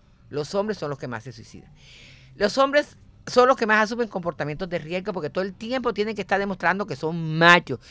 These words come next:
que son hombres. Entonces, vemos, si nosotros vemos las estadísticas de violencia como víctimas y victimarios, ¿quiénes son los primeros protagonistas? ¿Quiénes son los que más consumen droga? ¿Quiénes son las personas que más están en las cárceles?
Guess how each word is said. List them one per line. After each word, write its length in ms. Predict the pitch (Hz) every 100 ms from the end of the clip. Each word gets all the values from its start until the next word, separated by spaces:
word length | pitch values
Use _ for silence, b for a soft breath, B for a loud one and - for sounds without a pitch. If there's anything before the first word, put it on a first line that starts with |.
| B
que 140 | 160 156
son 280 | 175 160 -
hombres. 360 | 156 151 113 b b
Entonces, 240 | - 202
vemos, 240 | 208 196 b b b b
si 140 | 208
nosotros 280 | 208 233 262
vemos 220 | 247 240
las 100 | 247
estadísticas 500 | 220 185 196 226 214
de 100 | 185
violencia 540 | 170 160 180 165 131 113
como 200 | 196 185
víctimas 400 | 220 226 254 220
y 40 |
victimarios, 540 | 208 165 160 175 196 190
¿quiénes 260 | - 202 185
son 140 | 180
los 100 | 175
primeros 320 | 175 151 156 156
protagonistas? 600 | 143 131 123 123 - - b b b -
¿Quiénes 240 | 226 240 214
son 220 | 226 208
los 80 | 196
que 100 | 175
más 140 | 170
consumen 420 | 175 160 170 151
droga? 300 | 139 110 - - b b b
¿Quiénes 300 | - 240 247
son 140 | 240 226
las 100 | 233
personas 340 | 185 180 202
que 160 | - 185
más 160 | 202
están 260 | 202 - 160
en 100 | 160
las 100 | 156
cárceles? 640 | - 135 - - - -